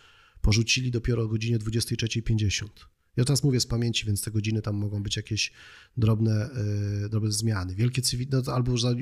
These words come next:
przyjmijmy, że wielkie cywilizacje się pojawiły o dwudziestej trzeciej pięćdziesiąt, e, i tak dalej, i tak dalej. On mówi, i, e, maszyna parowa, nowoczesność, nowożytność, ten taki, e,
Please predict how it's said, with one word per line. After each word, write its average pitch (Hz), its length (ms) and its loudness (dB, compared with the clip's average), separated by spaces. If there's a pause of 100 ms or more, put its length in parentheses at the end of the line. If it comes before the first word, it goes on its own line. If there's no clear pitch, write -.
przyjmijmy, 123 360 2
że 117 120 0
wielkie 120 240 -2
cywilizacje 117 640 -2
się 101 120 -6
pojawiły 104 360 -2
o 104 40 -2
dwudziestej 107 380 -4
trzeciej 107 260 -6
pięćdziesiąt, 101 580 -4 (720)
e, 92 180 4
i 156 120 -2
tak 127 140 2
dalej, 117 200 0
i - 20 -6
tak 107 140 -2
dalej. 160 260 0
On 151 60 2
mówi, 131 380 -2
i, 120 380 -2 (420)
e, 117 60 2 (420)
maszyna 147 440 2
parowa, 120 600 0
nowoczesność, 113 1040 0
nowożytność, 110 640 0
ten 104 120 -4
taki, 107 460 -4
e, 101 60 0